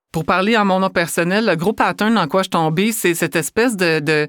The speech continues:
de polarité qui est vraiment très présente. C'est, euh, euh, faut que j'aille, je fasse le bon choix ou faut que j'agisse bien. On veut toujours aller du côté positif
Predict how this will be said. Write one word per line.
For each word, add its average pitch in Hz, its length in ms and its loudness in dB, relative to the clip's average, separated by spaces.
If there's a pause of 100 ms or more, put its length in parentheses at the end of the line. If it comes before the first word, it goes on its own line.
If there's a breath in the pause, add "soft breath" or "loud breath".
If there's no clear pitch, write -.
(380 loud breath)
de 175 140 2
polarité 220 640 0
qui 226 100 0
est 175 40 0
vraiment 190 320 2
très 185 180 -2
présente. 180 580 0
C'est, 180 320 0
euh, 151 360 0 (160)
euh, 165 280 -6 (100)
faut 226 140 0
que 208 60 0
j'aille, 214 240 2
je - 80 -8
fasse 220 220 -2
le 175 80 2
bon 175 220 0
choix 175 360 0 (340 loud breath)
ou 196 120 0
faut 196 140 0
que 170 60 -2
j'agisse 165 380 0
bien. 180 340 0 (300 loud breath)
On 185 180 0
veut 185 160 0
toujours 226 300 0
aller 277 240 4
du 190 140 -2
côté 220 600 -2
positif 220 840 -2